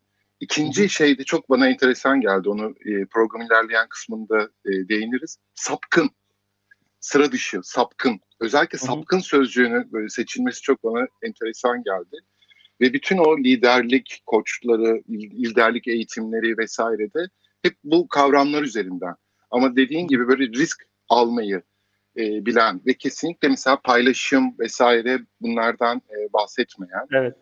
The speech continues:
Speaker 1: e, bir, e, şey, bir profil çiziyor, çiziliyor. E, ve burada sanırım bir, bahsettiğin şeyde şöyle bir şey de oluyor. Mesela altmışlı, yetmişli yıllardaki, e, işçi hareketlerine ya da o dönemki işçi sınıfının şeyine baktığımızda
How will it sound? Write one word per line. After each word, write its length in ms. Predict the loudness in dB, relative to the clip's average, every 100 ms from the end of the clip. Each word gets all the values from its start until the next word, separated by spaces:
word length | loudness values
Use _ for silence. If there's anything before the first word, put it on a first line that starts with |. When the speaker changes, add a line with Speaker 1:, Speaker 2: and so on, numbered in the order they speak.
| _ _ -2
Speaker 1:
e, 380 | 0 2 0 2
bir, 300 | 2 0 _
e, 240 | 2 2 2
şey, 280 | 2 2 2
bir 100 | 0
profil 400 | 2 2 2 -2 -2 _ _
çiziyor, 440 | -12 -10 -4 -4 -4 -8
çiziliyor. 600 | -10 -8 -2 -2 -2 -8 _ _ _ -20 _ _
E, 60 | 2
ve 260 | 4 4 0
burada 200 | -2 -4
sanırım 520 | -2 0 0 0 -4 -2
bir, 140 | -2 2
bahsettiğin 560 | 0 2 -2 -2 -4
şeyde 200 | 0 0
şöyle 300 | 0 0 0
bir 40 | -2
şey 280 | -2 -2
de 60 | 0
oluyor. 400 | -2 -2 -6 -8
Mesela 260 | -12 -8 -8
altmışlı, 420 | -6 -8 -6 0
yetmişli 480 | 0 -2 -12 -8 -2
yıllardaki, 800 | -2 0 0 -2 -10 _ -2 -2 _ _ _ _ -6
e, 120 | -4
işçi 360 | -6 -10 0
hareketlerine 840 | 2 2 -4 -4 -4 -2 -4 -6 -6 -12 -8
ya 80 | -4
da 140 | -4
o 140 | -4 0
dönemki 320 | 0 0 -6
işçi 180 | -10 -8
sınıfının 380 | -6 -8 -8 -8
şeyine 360 | -6 -4 -2
baktığımızda 800 | -4 -4 -10 -10 -10 -6 -4